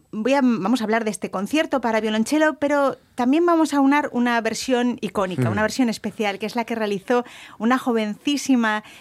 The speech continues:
Speaker 1: violonchelista británica que se llamaba Jacqueline Dupré.
Speaker 2: Ujú.
Speaker 1: Este apellido venía de la madre, pero ella había nacido en Oxford en el año mil novecientos cuarenta y cinco y con solo veinte años grabó esta, realizó esta grabación para el sello discográfico emi,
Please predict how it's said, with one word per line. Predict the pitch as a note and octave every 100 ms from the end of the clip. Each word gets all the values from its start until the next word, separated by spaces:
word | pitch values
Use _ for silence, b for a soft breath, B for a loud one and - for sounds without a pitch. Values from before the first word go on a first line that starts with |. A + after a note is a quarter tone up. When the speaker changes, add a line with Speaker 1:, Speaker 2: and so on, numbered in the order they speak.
| B
Speaker 1:
violonchelista | F#3+ G#3+ G#3 G#3 G#3+ A3 G3 A3 - - G#3+
británica | G3 G#3 F#3 A3 G#3 G3
que | F#3+ F#3+
se | F#3+
llamaba | F3 F#3 F#3+ F#3+
Jacqueline | F3+ F3+ F#3+ G#3
Dupré. | F#3+ F#3 A#3+ D4+ -
Speaker 2:
Ujú. | A2
Speaker 1:
Este | G#2 A2+ F3 D#3+
apellido | D#3+ E3 F3
venía | E3+ F3+ F3
de |
la | E3
madre, | F#3 D4+ E4 C4
pero | G#3
ella | G3+ G3
había | G3 G3+
nacido | F#3+ - G#3+
en | G3+
Oxford | G#3 C4 - - G#3+
en | G3 F#3
el | F#3+
año | A3 A3+
mil | A3+ C#4+
novecientos | C#4+ C#4 B3+ B3
cuarenta | - A3 A3
y | G#3+
cinco | - C#4 A3+ A3 B B B B
y | A#3
con | C4
solo | A#3+ E4+ E4+
veinte | D#4+ D4 C#4
años | C4+ B3 B3
grabó | G#3 G#3
esta, | B3+ - _ - A#3+ A#3
realizó | A3 G3 G3+
esta | C4+ C4
grabación | A3+ G3 - B3 A#3
para | G3+ F#3
el | F3
sello | - B3+ A#3
discográfico | G#3 G3 F#3+ G3+ A3+ F#3+ F#3
emi, | G#3+ A3 G3